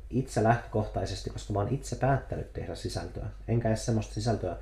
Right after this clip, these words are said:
mitä joku on pyytänyt. Mä vaan teen sitä, ja sit jos siitä tulee semmoista,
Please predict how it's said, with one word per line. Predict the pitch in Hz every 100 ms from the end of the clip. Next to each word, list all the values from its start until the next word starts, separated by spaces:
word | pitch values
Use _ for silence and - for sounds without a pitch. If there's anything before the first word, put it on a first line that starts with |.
| - - - -
mitä | 101 104
joku | 101 - 101
on | 101
pyytänyt. | 127 107 - 82 82 -
Mä | 87
vaan | 101 110
teen | 123 120
sitä, | 110 110 110 -
ja | 110
sit | 107 117
jos | -
siitä | 113 127
tulee | 143 127
semmoista, | 123 120 113 -